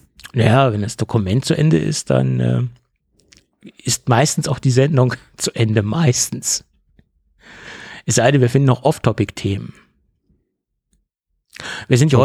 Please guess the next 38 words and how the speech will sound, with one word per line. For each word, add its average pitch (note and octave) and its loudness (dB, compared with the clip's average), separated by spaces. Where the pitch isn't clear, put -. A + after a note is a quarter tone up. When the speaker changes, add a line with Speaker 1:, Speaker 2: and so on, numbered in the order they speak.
Speaker 1:
heute - 4
Speaker 2:
du - 4
Speaker 1:
auch G2+ 0
Speaker 2:
noch G2 4
Speaker 1:
so - 2
Speaker 2:
was - 0
Speaker 1:
ein - 0
bisschen C#3 2
Speaker 2:
anmerken? D3 0
Zum A2 -2
Beispiel A#2 2
so A#2+ 4
unserem G#2+ 2
kurzen A#2 0
Retro-Ausstecher B2+ 2
hier A#2 4
zu - -4
den G#2+ 0
Speaker 1:
Ich, B3+ -2
Speaker 2:
Flops - 0
und, A2 -2
Speaker 1:
ich A#2 -2
Speaker 2:
äh, A2 4
Speaker 1:
wollte G#2+ 2
Speaker 2:
zu A2 2
anderen C3+ 2
Gadgets. C3+ -2
Speaker 1:
gerade C3+ 2
sagen, C#3 2
wir A#2 4
sind B2+ 2
ja B2+ 4
in B2 2
die A#2+ 6
Retro-Ecke B2 0
abgebogen. A2 0
Speaker 2:
Hm. A#2+ 0
Speaker 1:
Ähm, G#2 -2